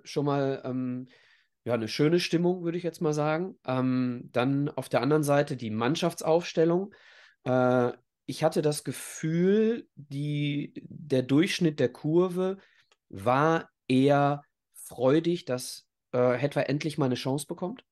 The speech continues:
So, das war für mich so das, was ich gefühlt hab, äh, was ich gehört habe aus der Kurve. Das war nicht das, was ich selbst gefühlt hab.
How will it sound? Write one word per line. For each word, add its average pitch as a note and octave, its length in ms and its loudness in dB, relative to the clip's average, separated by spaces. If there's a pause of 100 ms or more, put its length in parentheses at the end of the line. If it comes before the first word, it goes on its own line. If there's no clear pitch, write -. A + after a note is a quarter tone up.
(520)
So, - 100 -8
das C#3 220 -2
war D3+ 80 0
für B2+ 160 0
mich C#3+ 420 2
so A3 360 2 (280)
das, C#3+ 200 -2
was - 120 -4
ich - 160 -10
gefühlt G3 340 -2
hab, G3 220 2 (240)
äh, C3+ 300 4 (240)
was A#2+ 280 -8
ich A#2+ 100 -12
gehört B2 340 4
habe G2 180 -4
aus - 120 -10
der G#2 80 -12
Kurve. G2+ 320 -6
Das G#2 240 -10
war A#2 80 2
nicht C#3 180 -2
das, C3 120 -2
was A#2+ 120 -6
ich G#2+ 80 -8
selbst G#2+ 220 -2
gefühlt F2 300 -6
hab. G#2 160 -12